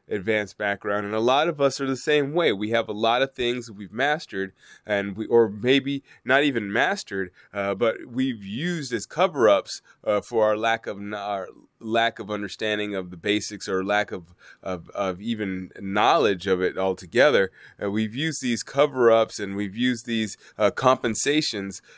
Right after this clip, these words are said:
uh, so that when you do run across the basics, uh, it might be a little frustrating. It might be something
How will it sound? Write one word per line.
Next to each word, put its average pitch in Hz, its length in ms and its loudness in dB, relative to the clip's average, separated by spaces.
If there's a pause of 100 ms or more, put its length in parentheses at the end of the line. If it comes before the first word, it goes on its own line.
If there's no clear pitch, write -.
(120)
uh, 107 80 2
so 127 220 4
that 123 260 6
when 131 520 4 (180)
you 135 220 0
do 185 240 4
run 196 180 6
across 107 440 2
the 107 60 -10
basics, 104 600 -4 (340)
uh, 101 280 0
it 90 160 -4
might 127 360 0
be 190 300 -2
a - 80 2
little 123 220 4
frustrating. 101 800 2
It 98 80 -2
might 123 280 0
be 151 180 -6
something 104 540 -6